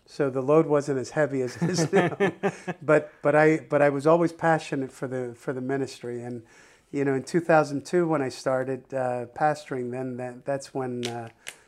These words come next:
Speaker 1: you know, that's when I took on a lot more responsibility, and we were holding three services a week. And again, I had a lot more energy. I wasn't traveling as much. Most,
Speaker 2: Right.
Speaker 1: most of my travel was local.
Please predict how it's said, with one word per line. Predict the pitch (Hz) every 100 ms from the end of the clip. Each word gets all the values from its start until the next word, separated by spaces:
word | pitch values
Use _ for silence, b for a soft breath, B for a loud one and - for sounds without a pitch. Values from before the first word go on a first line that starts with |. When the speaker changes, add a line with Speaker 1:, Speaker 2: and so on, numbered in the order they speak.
| B
Speaker 1:
you | 170
know, | 165
that's | 165 160 -
when | 151
I | 139
took | - 147 147
on | 139
a | 131
lot | 135 127
more | 135
responsibility, | 127 117 - 127 - 123 139 139 139 135
and | 127 117 110 b b b
we | 135
were | 131
holding | 123 127 135 131
three | 117 143 127
services | - 135 123 - 123
a | 123
week. | 143 160 156
And | 135 131
again, | 143 135 165 151
I |
had | 143 156
a | 143
lot | 147 135
more | 143 143
energy. | 147 143 147 147 B B B
I | 143
wasn't | 165 160 135
traveling | 165 156 143 131
as | 120 110
much. | 127 117 - 143
Most, | 139 98
Speaker 2:
Right. | 131
Speaker 1:
most | 135 -
of | 139
my | 123
travel | 123 139 131 123
was | 113 -
local. | 135 147 147 113